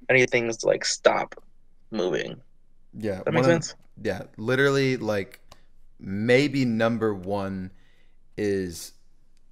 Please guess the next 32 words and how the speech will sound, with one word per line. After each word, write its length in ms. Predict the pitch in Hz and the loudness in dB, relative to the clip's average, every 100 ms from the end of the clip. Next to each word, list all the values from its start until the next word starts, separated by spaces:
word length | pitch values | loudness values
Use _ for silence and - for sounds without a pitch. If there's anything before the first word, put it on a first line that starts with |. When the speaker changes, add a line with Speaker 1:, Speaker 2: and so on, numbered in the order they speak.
| - - | -20 -12
Speaker 2:
have 340 | - 120 120 | 0 4 6
a, 200 | 113 107 - | 4 2 -2
well, 160 | 110 101 | -6 0
they 180 | 120 | 0
did 380 | 117 156 151 95 | 2 4 4 4
for 140 | 123 104 | 0 0
a 80 | |
while. 280 | 98 101 92 | 4 4 4
They 120 | 95 | 2
had 100 | 98 | 2
a 80 | 95 | 0
hard 480 | 90 - 123 127 110 | -2 2 4 4 2
level 280 | 107 98 98 | 0 0 -2
limit, 380 | 101 90 90 - - - - - - | -4 -4 -8 -12 -20 -20 -20 -18 -8
and 140 | 107 | -2
then 100 | 113 | 0
they 120 | 113 107 | 2 4
added, 340 | 107 107 87 - | 4 2 -2 -8
like, 140 | 98 | -6
the 100 | 104 | -4
legendary 600 | 90 110 110 104 98 92 | -2 0 -2 -4 -2 -2
thing, 400 | 90 101 92 87 | -4 -6 -6 -6
which 200 | 92 - | -10 -8
made 160 | 104 95 | -4 -4
it 200 | 95 92 | -6 -6
where 120 | 92 | -8
it's 100 | 87 | -8
infinite. 480 | 107 98 - 90 87 - - - 104 | -6 -6 -6 -8 -10 -16 -20 -12 -10
I 60 | |
fucking 720 | - - 139 143 175 170 165 - - | -8 2 4 4 0 -2 -4 -6 4
hate 400 | 127 113 110 - - - - | 4 4 -2 -10 -20 -20 -10
games 520 | - 123 120 110 107 | 0 2 2 0 -6